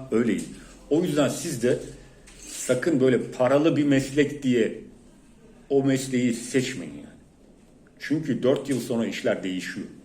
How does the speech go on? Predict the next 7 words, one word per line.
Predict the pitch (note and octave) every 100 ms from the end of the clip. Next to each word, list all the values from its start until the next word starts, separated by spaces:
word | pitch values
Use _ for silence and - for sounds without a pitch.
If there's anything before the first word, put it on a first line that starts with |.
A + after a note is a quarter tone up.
| - - - - -
Yani | G2+ B2 G2+
neyi | G2+ D3
seviyorsan | - C#3+ A#2+ A#2 G#2+ B2+ C#3+ - - - -
onu | G2+ C#3+
seç, | - B2 B2+ -
onu | G#2+ B2 A2
oku. | F2 A2 -